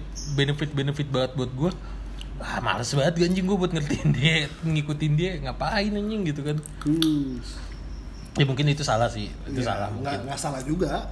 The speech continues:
Speaker 2: Itu
Speaker 1: Nah.
Speaker 2: pemikiran lu menurut gua.
Speaker 1: Iya
Speaker 2: Kayak
Speaker 1: sih.
Speaker 2: ki-, nah itu, Boy, yang bikin rusak pertemanan juga, Boy.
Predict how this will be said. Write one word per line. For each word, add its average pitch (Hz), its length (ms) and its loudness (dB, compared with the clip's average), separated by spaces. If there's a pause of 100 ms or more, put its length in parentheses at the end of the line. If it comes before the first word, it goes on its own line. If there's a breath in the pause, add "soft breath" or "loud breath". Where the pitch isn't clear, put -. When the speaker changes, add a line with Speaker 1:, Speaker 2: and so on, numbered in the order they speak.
Speaker 2:
Itu 156 160 4
Speaker 1:
Nah. 220 160 4
Speaker 2:
pemikiran 156 380 0
lu 311 100 4
menurut 170 220 0
gua. 226 140 2 (300 loud breath)
Speaker 1:
Iya - 60 -6
Speaker 2:
Kayak 156 180 2
Speaker 1:
sih. - 160 -4
Speaker 2:
ki-, - 160 -6 (220)
nah 170 160 4
itu, 180 220 0
Boy, 226 200 0
yang 160 200 2
bikin 160 240 0
rusak - 220 -2
pertemanan 170 460 -4
juga, 180 220 -2
Boy. 175 240 -2